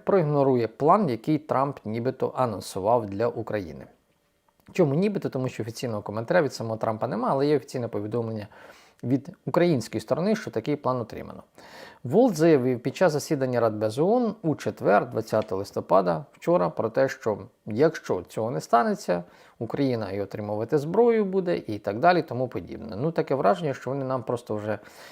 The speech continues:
якимись вагонами надсилають цю зброю безкоштовно і будуть робити це далі, якщо Путін не зупиниться. Ну, друзі, я ж думаю, ви добре обізнані про те, що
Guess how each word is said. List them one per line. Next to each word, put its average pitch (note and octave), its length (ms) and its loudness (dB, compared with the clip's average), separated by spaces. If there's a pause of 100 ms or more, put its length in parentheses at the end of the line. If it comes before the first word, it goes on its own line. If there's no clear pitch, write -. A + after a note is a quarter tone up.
(140)
якимись B2 480 -2
вагонами A#2 520 2
надсилають G#2 540 0
цю - 80 -4
зброю G#2+ 300 0
безкоштовно C#3 640 0
і A#2 80 0
будуть C3+ 300 -2
робити A2+ 340 -2
це - 160 -8
далі, E3+ 240 4
якщо A2 280 -4
Путін A#2 320 -6
не A2+ 60 -6
зупиниться. G#2 680 -12
Ну, D#3 120 -4
друзі, A#2 400 -4
я A2 160 0
ж G2 100 -14
думаю, G2+ 320 -8
ви G2+ 220 -6 (180)
добре A3 260 4
обізнані G#2 640 -6
про G#2+ 120 -8
те, G#3 220 2
що C#3 280 -2